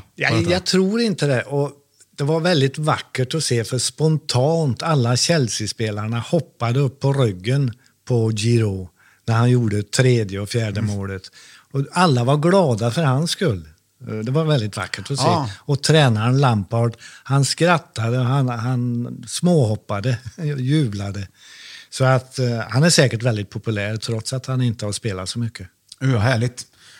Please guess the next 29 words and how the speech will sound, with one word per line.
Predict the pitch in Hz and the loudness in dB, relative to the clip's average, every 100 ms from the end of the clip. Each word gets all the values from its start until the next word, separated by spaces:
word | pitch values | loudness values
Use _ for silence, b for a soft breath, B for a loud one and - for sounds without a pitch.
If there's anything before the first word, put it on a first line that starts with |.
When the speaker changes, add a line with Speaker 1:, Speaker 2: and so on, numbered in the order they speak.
| B - | B -4
Speaker 2:
Eh, | 113 | 0
men | 120 120 | 2 2
han | 120 175 | 2 2
är | |
med | 202 | 2
i | |
landslag | 196 185 - 135 | 4 4 4 4
och | 143 | 4
det | 143 | 4
har | 151 127 | 4 4
ju | |
faktiskt | 113 104 107 | 4 0 -2
varit | 107 - | -6 -6
ett | 90 101 | -6 0
V | 107 98 | 0 0
M-kval. | 92 104 110 110 | -2 -2 0 0
Vi | 107 | 0
måste | 113 - 127 | -2 -2 0
ju, | 127 104 B B B | 0 0 B B B
vi | - | -4
måste | 120 123 | 0 2
ju | |
glida | 120 131 | 2 2
in | 139 135 | 2 2
på | 139 | 2
V | 139 | 2
M, | 120 107 107 | 2 0 -4
eller | 104 | -2
det | 110 | 0